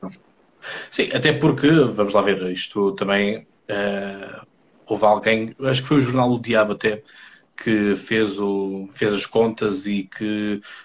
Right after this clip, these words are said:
eh, a presença portuguesa custava mais do que a monarquia espanhola, algo assim do género. Eh, portanto,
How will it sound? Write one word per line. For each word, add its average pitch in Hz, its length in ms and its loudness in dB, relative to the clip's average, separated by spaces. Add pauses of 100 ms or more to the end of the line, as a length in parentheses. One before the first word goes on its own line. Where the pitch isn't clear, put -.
(140)
eh, 98 600 -6
a - 20 -8
presença 117 460 0
portuguesa 120 560 -2
custava 104 340 0
mais 113 240 -2
do 107 120 -6
que 110 680 -6
a 104 60 -8
monarquia 107 420 -2
espanhola, 98 560 -4 (340)
algo 101 260 -8
assim 98 200 -6
do 95 40 -4
género. 92 260 -2 (760)
Eh, 98 220 -14
portanto, - 260 -14